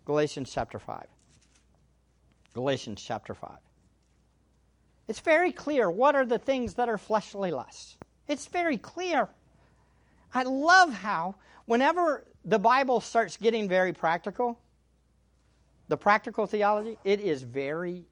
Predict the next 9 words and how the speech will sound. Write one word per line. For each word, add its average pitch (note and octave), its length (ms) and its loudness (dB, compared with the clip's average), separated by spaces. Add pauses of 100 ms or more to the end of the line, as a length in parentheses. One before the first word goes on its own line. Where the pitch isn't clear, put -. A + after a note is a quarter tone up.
simple. - 600 -10
<laughs> - 1200 -12
God B3 300 2
doesn't B3 320 0
want G3+ 260 0
us - 120 -6
to F3 80 -6
be D#3+ 160 -6
confused. B2+ 840 -6